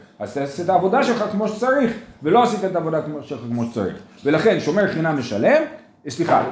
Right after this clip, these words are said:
שומר חינם פטור מלשלם, ושומר שכר חייב לשלם. אומרת הגמרא,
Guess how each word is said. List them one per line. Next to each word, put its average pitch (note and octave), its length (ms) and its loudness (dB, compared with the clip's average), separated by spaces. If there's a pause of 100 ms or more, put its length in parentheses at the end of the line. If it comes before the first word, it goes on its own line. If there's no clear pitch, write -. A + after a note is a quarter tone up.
שומר F#3 260 2
חינם E3 380 0
פטור C4+ 300 -2
מלשלם, A#3 500 0 (220)
ושומר F3 320 0
שכר F3+ 300 2 (280)
חייב D3 340 4
לשלם. F2+ 360 -8 (300)
אומרת F3 220 -2
הגמרא, E3+ 380 2